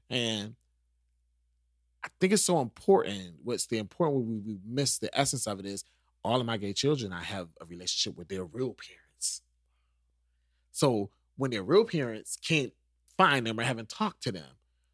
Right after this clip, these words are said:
or need somebody to talk to them, they call me. "Have you heard from such and such? Tell him he need to call me." And then here I go, "Hello? Why you ain't call your mother?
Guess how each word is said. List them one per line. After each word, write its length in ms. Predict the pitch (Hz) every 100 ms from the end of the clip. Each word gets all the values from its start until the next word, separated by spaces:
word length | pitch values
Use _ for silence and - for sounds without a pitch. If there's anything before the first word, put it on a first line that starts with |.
| _ _
or 360 | 151 147 127 110 85 _ _
need 400 | 107 143 196 175
somebody 280 | 165 151 127
to 80 | 127
talk 280 | - 190
to 80 | -
them, 140 | 110 95
they 160 | 175 277
call 260 | 165 135
me. 300 | 117 202 - _ _ _ _ _ _ _ _ _ _ _
"Have 160 | 110 110
you 80 |
heard 200 | 113 202
from 100 | 202
such 200 | 165 190
and 100 | 180
such? 360 | 165 170 - - - _ _ _ _ _ _
Tell 160 | - 202
him 140 | 214
he 80 | 170
need 140 | 170 120
to 60 |
call 260 | - 135 98
me." 240 | 92 - _ _ _ _ _ _ _ -
And 120 | 113
then 140 | 123
here 140 | 120 123
I 100 | 120
go, 300 | 101 90 85 _ _ _ _ _ _
"Hello? 440 | 190 196 190 175 _ _ _ _ _ _ -
Why 160 | 151
you 120 | 214 202
ain't 100 | 175
call 140 | 175
your 120 | 151
mother? 340 | 147 131 87